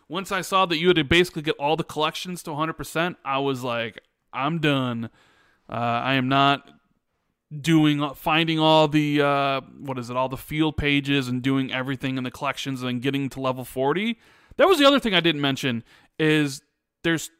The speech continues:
I mentioned there's two endings. There's the ending where you could get good or bad depending on the choice you make at the end. And then there's the ending that actually runs the credits, credits, cr-, credits, uh, where you have to be level thirty-four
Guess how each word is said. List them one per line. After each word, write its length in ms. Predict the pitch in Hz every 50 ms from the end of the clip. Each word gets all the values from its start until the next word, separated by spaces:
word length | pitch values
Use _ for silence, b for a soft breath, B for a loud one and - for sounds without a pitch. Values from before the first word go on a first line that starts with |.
| _ _ - -
I 60 | 165
mentioned 280 | 190 233 233 - 208
there's 160 | 202 180 - -
two 220 | - 214 196 190
endings. 380 | 180 185 185 202 202 196 165 147
There's 180 | 156 151 147
the 160 | 143 143 -
ending 480 | 147 156 170 180 170 185 180 180 185 180 - _ _ _ _ _
where 160 | - 143 147 143
you 60 | 131
could 140 | 151 143 127
get 180 | 156 147 -
good 140 | - 156 156
or 60 | 151
bad 320 | 135 139 170 165 170 139 131
depending 380 | 131 - 147 139 135 135 131
on 180 | 131 127 127 120
the 120 | 127 127
choice 460 | - - - - 143 139 139 135 - -
you 60 | 135
make 220 | 135 135 135 -
at 100 | 147 139
the 140 | - 143 147
end. 300 | 147 147 156 165 180 175 - _ _ _ _ _ _ _ _ _ _ -
And 140 | 170 175 214
then 140 | 226 233
there's 260 | 240 233 226 208 185 170
the 120 | 190 -
ending 340 | 185 214 214 208 214 196 180
that 120 | 170 165 170
actually 280 | 170 165 - - 165
runs 260 | 151 160 156 156 143
the 60 | 135 -
credits, 480 | - - 196 202 175 135 - - -
credits, 580 | - - - 214 196 143 - - - - - - _ _
cr-, 180 | - - - - _
credits, 480 | - - 135 120 113 110 - - - - b b b b b b b b
uh, 360 | - 131 131 135 131 131 131
where 360 | - 147 135 151 147 147 147
you 180 | 147 151 165 156
have 260 | 170 220 254 254 - -
to 80 | 208
be 140 | 185 214 202
level 300 | 165 170 190 190 190 185
thirty-four 880 | - - 208 190 175 160 131 - - 180 180 180 160 151 147 139 135